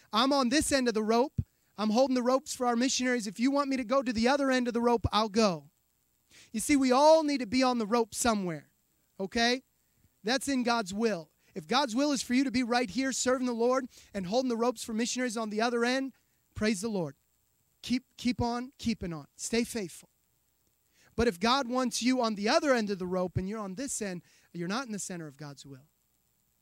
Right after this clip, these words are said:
We're, we're all simply trying to do exactly God's will, God's purpose, God's plan for our lives.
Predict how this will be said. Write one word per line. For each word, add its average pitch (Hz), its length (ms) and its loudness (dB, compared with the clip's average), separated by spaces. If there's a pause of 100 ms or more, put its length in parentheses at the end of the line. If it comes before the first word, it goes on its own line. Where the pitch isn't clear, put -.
(600)
We're, 226 300 -8
we're 262 180 2
all 294 160 2
simply 240 400 -4
trying 208 340 -6
to 196 100 -10
do 196 280 -4
exactly 190 640 -8 (280)
God's 175 300 -6
will, 160 340 -4 (260)
God's 175 280 -4
purpose, - 420 -6
God's 175 280 -4
plan 165 300 -10
for - 220 -20
our 135 200 -14
lives. 123 560 -18